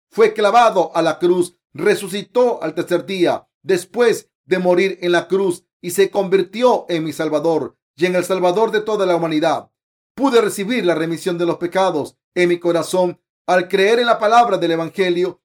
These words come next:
del agua y el Espíritu de esta manera. Somos personas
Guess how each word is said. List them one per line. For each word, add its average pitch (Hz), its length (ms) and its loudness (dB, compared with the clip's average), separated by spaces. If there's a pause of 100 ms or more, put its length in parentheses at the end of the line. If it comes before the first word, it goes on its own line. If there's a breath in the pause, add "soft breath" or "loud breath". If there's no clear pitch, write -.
del 170 200 2
agua 180 220 0
y - 20 0
el 180 80 0
Espíritu 175 760 -6 (160)
de 175 240 4
esta 170 220 -2
manera. 160 480 -2 (520)
Somos 247 360 -2
personas 226 640 -2